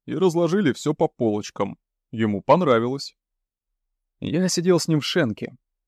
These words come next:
Он мне понравился. Он не мог не понравиться. Он был туповат, но он был хорошим парнем. Ему скорее требовался защитник, нежели партнер. Ха, Джордж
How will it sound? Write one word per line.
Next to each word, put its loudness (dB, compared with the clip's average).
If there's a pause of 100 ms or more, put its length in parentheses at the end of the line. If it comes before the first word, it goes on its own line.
(120)
Он 0
мне 2
понравился. -4 (320)
Он 2
не 2
мог 2
не -4
понравиться. -4 (380)
Он 0
был 4
туповат, 0 (380)
но 0
он -2
был 0
хорошим -6
парнем. -8 (460)
Ему 0
скорее 0
требовался -2 (500)
защитник, -4 (220)
нежели 0
партнер. -4 (800)
Ха, -6 (500)
Джордж 2